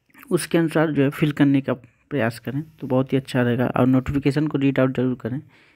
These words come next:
क्योंकि read out करना notification को अच्छे से बहुत ज़रूरी है form को, before applying the form। तो आशा करता हूँ जो अपडेट है आप सभी को बहुत पसंद आया होगा। और इस वीडियो को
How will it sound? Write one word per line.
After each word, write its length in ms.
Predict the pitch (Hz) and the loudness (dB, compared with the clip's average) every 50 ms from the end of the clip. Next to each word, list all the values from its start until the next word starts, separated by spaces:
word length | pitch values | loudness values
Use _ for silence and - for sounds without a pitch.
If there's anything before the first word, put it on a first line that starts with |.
| _ _ _ - | _ _ _ -12
क्योंकि 600 | 156 147 151 - 139 135 135 131 131 131 131 - - | -12 -8 -2 0 2 2 4 2 2 0 0 -2 0
read 200 | - 143 139 - | 2 2 2 2
out 140 | 135 135 139 | 2 0 -2
करना 280 | - - 127 135 139 147 | -4 -4 -2 2 2 2
notification 560 | 151 143 127 127 131 131 131 - 135 131 139 | 2 2 0 -2 -6 -8 -6 -8 -6 -6 -4
को 60 | 135 135 | -4 -6
अच्छे 200 | 131 - - 135 | -6 -8 -10 -10
से 60 | 131 - | -8 -6
बहुत 160 | - 131 135 135 | -4 -4 -4 -2
ज़रूरी 300 | 131 127 123 120 120 127 | -2 -2 -2 0 0 0
है 60 | 139 | 0
form 260 | 139 - 139 127 127 | 0 2 0 2 2
को, 160 | 131 - - 143 | 0 -2 -4 -2
before 320 | 135 131 131 - - 139 135 - - - - - _ - 127 | 0 0 0 2 2 0 0 -2 -10 -16 -20 -20 _ -8 -6
applying 340 | 123 - - 127 135 139 127 | -2 2 2 4 4 2 2
the 100 | 131 113 | 0 -2
form। 280 | - 139 135 123 131 - _ _ _ _ _ _ _ _ _ _ _ _ _ _ _ _ _ _ _ - | 0 0 0 0 -2 -6 _ _ _ _ _ _ _ _ _ _ _ _ _ _ _ _ _ _ _ -4
तो 320 | 135 131 131 127 110 - - _ _ _ _ _ _ _ _ _ _ _ _ _ _ _ _ _ - | 0 0 0 0 -2 -4 -8 _ _ _ _ _ _ _ _ _ _ _ _ _ _ _ _ _ -6
आशा 180 | - - 175 | -4 -2 0
करता 280 | 165 170 160 156 - 170 | 2 0 0 2 2 4
हूँ 100 | 170 160 | 4 4
जो 100 | 147 147 | 4 4
अपडेट 340 | 139 139 - 165 160 160 156 | 2 2 0 -2 0 0 -2
है 60 | 143 | -2
आप 100 | 143 139 | -2 0
सभी 180 | - 143 139 143 | 0 -2 0 0
को 80 | 147 | -2
बहुत 180 | 135 135 143 - | -2 -2 -4 -4
पसंद 320 | - 135 - 143 139 131 | -8 -6 -2 -2 0 0
आया 100 | 127 123 | 0 -2
होगा। 160 | 123 123 - | -4 -6 -4
और 240 | - - 127 131 135 139 | -2 0 2 2 2 2
इस 220 | 156 147 151 - | 0 -2 -4 0
वीडियो 320 | 135 139 135 135 151 156 151 | 0 2 4 4 2 2 2
को 180 | 151 143 180 | -2 -10 -12